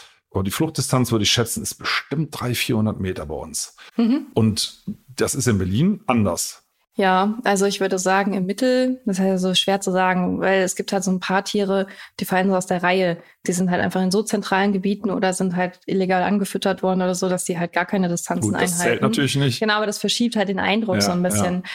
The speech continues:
Speaker 2: Aber ich
Speaker 1: Also
Speaker 2: würde
Speaker 1: dieser
Speaker 2: sagen, vielleicht
Speaker 1: Currywurst-Fuchs,
Speaker 2: so
Speaker 1: das ist nicht das Typische.
Speaker 2: zwanzig Meter oder
Speaker 1: Ja,
Speaker 2: so.
Speaker 1: aber das ist doch Wahnsinn.
Speaker 2: Ja.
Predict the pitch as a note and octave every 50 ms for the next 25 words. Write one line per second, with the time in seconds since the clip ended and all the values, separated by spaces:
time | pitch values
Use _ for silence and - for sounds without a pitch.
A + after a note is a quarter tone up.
0 | - - - _ F#3 F3+ F#3 F#3 - - F#3+ F3+ A#2+ A2 F3 F3 G3 A#3 C4 -
1 | - - - A2 G#2+ - - - - - F#3+ F#3 F#3 F3+ G#2 F#2+ F#2+ F#2 G2+ F#2
2 | F2 - F#2 - - - F2+ D#2+ D#2 E2+ - F3+ F3 F3+ F#3 - F#3+ F#3 - F#3
3 | F3+ F3+ - G3 F3+ E3+ E3+ - F#3 F3+ E3+ E3+ E3 - E3+ E3+ E3+ E3+ F3 -
4 | - - F#2+ A#2+ A#2+ G2 - - - - _ _ F#3 F3+ F3 E3+ F3 F3